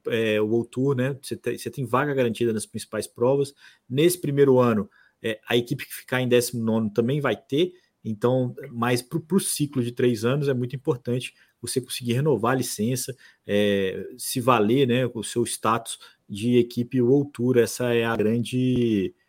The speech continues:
questão aí. É, nesse momento, as equipes estão todas correndo muito atrás.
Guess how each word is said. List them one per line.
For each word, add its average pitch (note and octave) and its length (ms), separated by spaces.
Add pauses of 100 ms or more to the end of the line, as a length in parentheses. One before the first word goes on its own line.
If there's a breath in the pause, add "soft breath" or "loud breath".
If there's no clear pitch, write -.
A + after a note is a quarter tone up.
(300)
questão D3 600
aí. A#2+ 180 (340 soft breath)
É, A2+ 360
nesse D3 440
momento, B2+ 380
as A2+ 80
equipes - 280
estão C3 140
todas B2+ 280
correndo A#2+ 320
muito B2 180
atrás. G#2 580